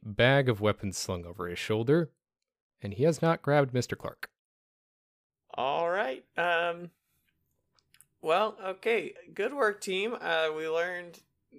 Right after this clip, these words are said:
Speaker 2: two things that it probably isn't, and, um,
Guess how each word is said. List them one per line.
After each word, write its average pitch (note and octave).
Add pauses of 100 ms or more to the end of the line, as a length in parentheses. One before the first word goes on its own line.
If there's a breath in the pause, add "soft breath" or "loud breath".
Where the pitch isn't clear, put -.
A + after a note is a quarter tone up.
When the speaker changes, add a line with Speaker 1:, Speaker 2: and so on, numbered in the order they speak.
(500)
Speaker 2:
two A3+
things G#3
that F3+
it -
probably F#3 (300)
isn't, F#3+ (340)
and, E3 (1200)
um, D3+